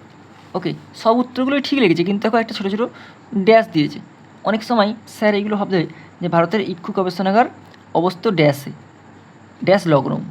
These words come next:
তো এইগুলো কিন্তু এত বড় না দিয়ে এরকম ছোট্ট ছোট্ট দিতে হবে,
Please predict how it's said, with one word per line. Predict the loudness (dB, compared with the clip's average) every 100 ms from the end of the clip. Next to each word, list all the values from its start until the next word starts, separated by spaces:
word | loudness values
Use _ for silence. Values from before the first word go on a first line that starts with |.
| -16 -20 -20 -20 -10
তো | -10 -4
এইগুলো | 0 2 4 2
কিন্তু | 2 -2 2
এত | 2 4 0 2
বড় | 4 6
না | 4
দিয়ে | 2 -2 -6 -18 -20 -8 -2
এরকম | 2 2 -2
ছোট্ট | 0 0 0 -6
ছোট্ট | -8 -4
দিতে | -2 -2
হবে, | -4 -6